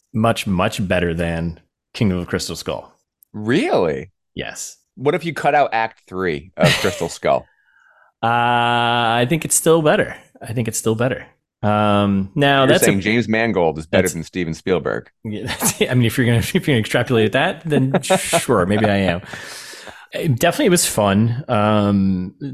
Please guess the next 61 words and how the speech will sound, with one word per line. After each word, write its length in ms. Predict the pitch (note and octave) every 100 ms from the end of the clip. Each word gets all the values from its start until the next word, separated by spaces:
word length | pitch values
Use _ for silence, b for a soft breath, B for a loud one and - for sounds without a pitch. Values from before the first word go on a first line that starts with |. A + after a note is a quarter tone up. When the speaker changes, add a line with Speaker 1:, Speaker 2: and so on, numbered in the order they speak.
| A#2+
Speaker 1:
but 300 | B2 A2 A2+
again, 580 | A2+ A2+ A2+ G2+ F2+ - -
just 220 | B2 -
like 140 | A#2
Crystal, 320 | - A2+ - -
Kings 220 | B2 G#2+
of, 200 | G2+ - _
you 60 | -
know, 140 | F2+ D2
Crystal 300 | - - E2+
Skull, 340 | - F#2+ E2+
whatever 180 | F2 F#2
that 200 | D#2+ D#2+ _
stupid 380 | - - - F2
movie 160 | F2 E2
was 100 | E2
called, 360 | F2+ D#2+ D#2+ -
uh, 200 | A2 F#2+
the 100 | F2+
third 260 | - B2+ G2+
act 220 | F#2+ E2+
just 180 | F#2+ -
gets 200 | F#2 -
so, 160 | -
it 160 | F#2 G#2+
gets 180 | C#3+ -
silly. 480 | - A#3 C4 - -
It's 160 | -
just 200 | - -
like, 160 | G#2+ F#2+
"This 180 | A#2 -
is 80 | F2+
silly. 500 | - D2+ D2 - _
What 160 | B2 A2
are 20 |
we 100 | G#2
doing? 340 | F2 E2 E2 - - -
Why 300 | G#2 G#2 F#2+ -
Speaker 2:
Yeah. 200 | D#2 C#2
Speaker 1:
we 120 | C3
don't, 240 | A#2 A2
come 160 | - B2
on." 260 | G#2+ G#2 - B B B B B B
But 120 | G3+
then 100 | G3+
you 100 | F#3+
look 140 | E3+ D3
back 220 | A#2 A2+
at, 80 | A#2+
like, 220 | F#2+ F2
you 40 | G2
think 200 | G#2+ G2
of, 320 | F2+ E2+ - -
you 80 |
know, 40 | F2
Temple 300 | - - F#2
of 60 |
Doom, 340 | E2 F2 F2+ F2+
you 80 | E2
think 220 | F2+ F2
of, 320 | E2+ E2 -